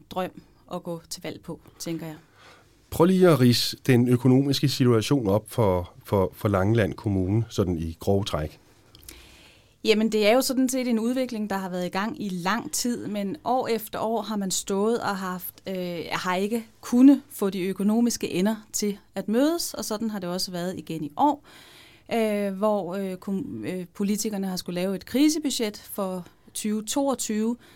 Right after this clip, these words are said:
Speaker 1: øh, fordi man ikke fik det særtilskud, man bedte om. Øh, så det er bare en vanskelig situation, hvor der skal spares ret store beløb år ud og år ind. Og, og, og når man så kigger,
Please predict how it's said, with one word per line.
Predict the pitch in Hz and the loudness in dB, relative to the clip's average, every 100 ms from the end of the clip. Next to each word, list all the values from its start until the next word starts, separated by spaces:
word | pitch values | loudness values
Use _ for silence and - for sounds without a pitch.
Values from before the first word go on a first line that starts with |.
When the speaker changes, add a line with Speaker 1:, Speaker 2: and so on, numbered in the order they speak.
| - - _ _ - | -20 -20 _ _ -4
Speaker 1:
øh, | 220 208 196 185 | 0 0 -2 -6
fordi | - 214 208 208 | -6 -6 -4 -6
man | 202 190 | -4 -6
ikke | 196 | -6
fik | - 202 | -8 -6
det | 202 | -4
særtilskud, | - 180 180 202 - 190 185 | -2 -4 -4 -8 -8 -8 -6
man | 180 180 - - | -6 -8 -8 -6
bedte | 170 180 190 - - | -4 -6 -14 -20 -8
om. | 151 - - - _ _ 190 | -6 -6 -12 -20 _ _ -8
Øh, | 180 170 - | -8 -8 -12
så | - 208 | -8 -8
det | 208 - | -6 -2
er | 240 | -2
bare | 240 233 | 0 -2
en | 214 | 0
vanskelig | 196 220 - 233 | -2 -2 -4 -6
situation, | 208 185 - 220 208 | -4 -6 -4 -4 -4
hvor | 196 | -8
der | 190 | -8
skal | 190 190 | -8 -4
spares | - - 190 185 214 214 - | -6 -4 -4 -2 -4 -8 -6
ret | 202 208 | -6 -2
store | - - 196 214 | -4 -4 -4 -4
beløb | 214 190 202 214 - - - - - - _ - | -4 -4 -4 -6 -12 -20 -20 -20 -20 -20 _ 0
år | 214 196 | 2 2
ud | 208 | -2
og | 196 190 | -2 -2
år | 202 165 | 0 -2
ind. | 175 - _ - | -4 -8 _ -12
Og, | - - - | -8 -8 -4
og, | 196 190 | -4 -4
og | - 190 | -4 -4
når | |
man | 190 185 | -2 -2
så | 247 | -2
kigger, | - 277 277 | 4 4 4